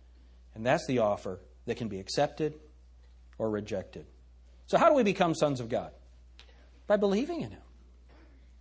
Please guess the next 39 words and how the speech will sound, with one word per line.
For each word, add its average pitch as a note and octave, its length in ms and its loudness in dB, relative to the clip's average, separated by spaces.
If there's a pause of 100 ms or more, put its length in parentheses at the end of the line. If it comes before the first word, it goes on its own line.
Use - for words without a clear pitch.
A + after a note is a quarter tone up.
(280)
By F#3+ 160 8
asking A3+ 440 2
Him G3+ 160 0
to F3+ 100 0
save A3+ 340 -4
us. - 420 -14 (640)
You G3+ 100 4
see, G#3+ 160 4
if F3 260 2
you B3 240 6
think A#3+ 340 4
that E3+ 140 4
you A3+ 140 0
can F3+ 160 0
help G3+ 280 6
God F3+ 300 6
pay A3+ 240 4
for G3+ 280 4
your F3+ 280 4
sins, C3 420 -2
do C3+ 60 0
you E3+ 60 4
remember A3 160 8
what G#3+ 120 8
it F#3+ 100 2
said F#3+ 260 6
in D3+ 200 0
Hebrews? E3+ 400 0
We C#3+ 100 2
looked D3 200 0
at E3 160 4
it. - 180 -2 (720)
"Who G#3+ 100 10
being F3+ 220 8
the D#3+ 80 10
brightness F3+ 440 6
of F3+ 100 4
His D3+ 100 0
glory," D#3 500 2